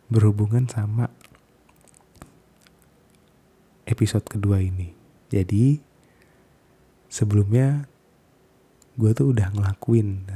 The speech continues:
recording untuk episode kedua ini sebenarnya.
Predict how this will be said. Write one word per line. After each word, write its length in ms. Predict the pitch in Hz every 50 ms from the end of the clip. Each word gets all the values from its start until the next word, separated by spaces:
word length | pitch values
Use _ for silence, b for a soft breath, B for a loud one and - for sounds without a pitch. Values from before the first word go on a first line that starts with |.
| 98
recording 560 | 98 - - 98 95 - 110 104 117 123 117 101
untuk 320 | 95 98 - 120 - 104
episode 320 | 101 98 98 - - -
kedua 240 | - 98 101 98 98
ini 400 | 107 117 117 110 101 95 90 85
sebenarnya. 640 | - - 90 87 - 92 95 92 92 87 87 87